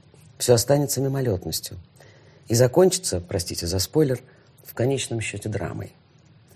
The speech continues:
А вот в жизни кое-что может развернуться иначе,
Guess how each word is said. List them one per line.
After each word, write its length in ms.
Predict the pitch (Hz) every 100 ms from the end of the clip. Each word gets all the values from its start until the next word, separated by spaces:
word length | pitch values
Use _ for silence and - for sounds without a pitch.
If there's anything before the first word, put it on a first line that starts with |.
| _ - - - -
А 100 | -
вот 140 | 156 160
в 40 |
жизни 360 | 156 254 180 139
кое-что 420 | - 113 - 104
может 300 | 135 156 -
развернуться 560 | 127 131 135 131 -
иначе, 420 | 135 101 85 -